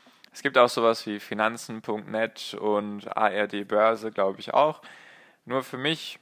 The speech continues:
persönlich war jetzt investing Punkt com eben am besten und Yahoo Finance bin ich jetzt vor ein paar Tagen drauf gekommen und die finde ich jetzt eigentlich, ehrlich gesagt, besser. Und da kannst du eben, also ich hab bisher kein Unternehmen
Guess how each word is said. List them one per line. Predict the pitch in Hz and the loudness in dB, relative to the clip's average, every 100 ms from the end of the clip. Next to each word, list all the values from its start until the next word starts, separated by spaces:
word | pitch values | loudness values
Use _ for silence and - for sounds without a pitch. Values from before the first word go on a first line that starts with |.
| _ - | _ -8
persönlich | 120 123 123 120 - | -2 0 0 -2 2
war | 107 101 | 4 6
jetzt | 98 - - | 4 -2 -12
investing | 101 117 - - 156 | 2 4 4 0 -6
Punkt | 165 139 | -4 -2
com | 151 131 | -2 -2
eben | - 120 117 | -2 -2 -2
am | 113 | 2
besten | 113 113 - 107 110 _ _ _ - | 2 2 -6 -10 -10 _ _ _ -2
und | 110 107 107 107 101 - | 2 2 2 -2 -6 -2
Yahoo | 104 110 113 | -2 -2 -4
Finance | - 104 117 120 - | 2 4 2 -4 -10
bin | 104 | -12
ich | 101 | -10
jetzt | 104 | -10
vor | - 98 | -6 -4
ein | |
paar | 104 | -4
Tagen | 127 135 151 | 0 0 2
drauf | 139 131 | 2 2
gekommen | - 120 117 117 | 0 -2 -2 -2
und | 104 - - _ - | -8 -14 -18 _ -12
die | 117 | -10
finde | - 113 107 | -8 -8 -8
ich | - | -10
jetzt | - | -4
eigentlich, | 98 101 98 - _ - - _ | -2 -4 -10 -16 _ -20 -20 _
ehrlich | - 110 - | 2 2 0
gesagt, | 104 92 - | -2 0 2
besser. | 147 - 190 - _ - - - - - _ _ _ | 2 2 -6 -6 _ -20 -20 -20 -20 -20 _ _ _
Und | - - 120 127 127 127 117 - - _ | -16 -6 -4 -4 -8 -14 -14 -16 -16 _
da | 117 113 110 110 104 - | 8 10 10 6 2 -6
kannst | 127 110 - | -4 -4 -6
du | - | -8
eben, | 104 101 101 98 _ _ _ _ - | -4 -4 -6 -12 _ _ _ _ -8
also | 104 | -6
ich | 101 135 | -4 -4
hab | 127 | -4
bisher | 113 - 113 110 | -6 2 4 4
kein | - 113 113 | 2 2 0
Unternehmen | 117 123 110 113 113 110 | -4 -6 -2 -2 -2 -6